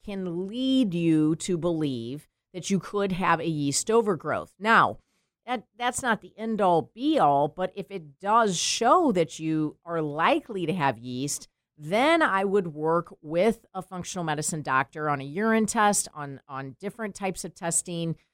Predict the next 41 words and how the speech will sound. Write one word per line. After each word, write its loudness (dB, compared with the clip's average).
you -8
know, 4
to -10
where 4
they -6
can -8
check -8
your -6
saliva, 0
they -6
can -18
check -8
your -10
stool, -2
they -8
can -20
check -12
your -4
urine, 0
and -10
really 0
try -4
to 0
identify -2
what's 0
going -2
on. 0
If -14
it's -16
Candida, -2
it -4
can -8
be -2
treated. -8
If -16
it's -18
bacteria, -4
it -14
can -14
be -12
treated. -14